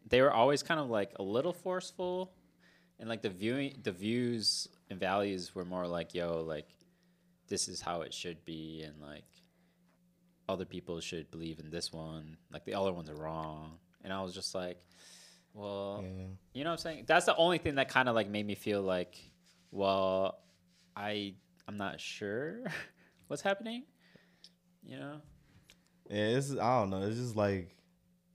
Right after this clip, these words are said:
Speaker 2: you gotta, like, just let people, like, do them, but also know, like, 'cause I don't, I don't, I'm not, like, a traditional,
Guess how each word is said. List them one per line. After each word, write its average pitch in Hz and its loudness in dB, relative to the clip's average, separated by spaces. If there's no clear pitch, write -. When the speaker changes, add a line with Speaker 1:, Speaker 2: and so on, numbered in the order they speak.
Speaker 2:
you 107 -4
gotta, 127 6
like, 107 4
just 104 -2
let 101 2
people, 101 -2
like, 92 -2
do 92 -4
them, 92 -2
but 92 -2
also 92 -4
know, 92 -2
like, 87 -2
'cause 92 -4
I 98 4
don't, 107 4
I 95 4
don't, 104 4
I'm 101 4
not, 104 8
like, 98 4
a 92 -2
traditional, 90 -2